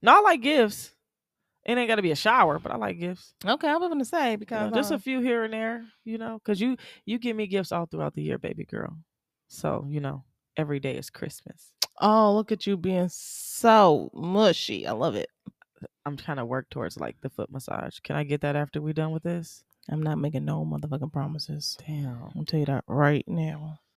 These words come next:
Speaker 2: <sighs> We had the day off. Why the fuck not?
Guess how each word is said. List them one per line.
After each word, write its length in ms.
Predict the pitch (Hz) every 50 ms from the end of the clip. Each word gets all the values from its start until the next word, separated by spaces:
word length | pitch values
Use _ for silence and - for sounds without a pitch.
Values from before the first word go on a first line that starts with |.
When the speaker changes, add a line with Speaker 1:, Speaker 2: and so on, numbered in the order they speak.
| _ _ _ _
Speaker 2:
<sighs> 1160 | - - - - - - - - - - - - _ _ _ _ _ _ _ _ _ _ -
We 80 | 151 175
had 160 | 185 165 156
the 60 | 165 160
day 180 | 170 165 156
off. 240 | 135 131 139 151 - _ _ _ _ _ _ _
Why 140 | 139 143 143
the 60 | 143 139
fuck 260 | - 151 143 - -
not? 260 | 139 123 117 92 -